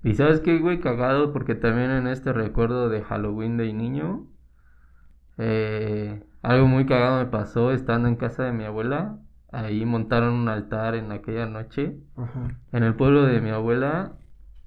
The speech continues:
Speaker 1: hacían un recorrido, eh, por la ciudad,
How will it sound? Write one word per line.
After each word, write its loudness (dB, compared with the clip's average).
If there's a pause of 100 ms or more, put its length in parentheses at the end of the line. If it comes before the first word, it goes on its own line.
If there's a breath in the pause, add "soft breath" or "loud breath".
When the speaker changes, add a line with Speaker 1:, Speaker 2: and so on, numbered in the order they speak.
Speaker 1:
hacían -2
un 2
recorrido, 0 (1300)
eh, -4
por 2
la 0
ciudad, -2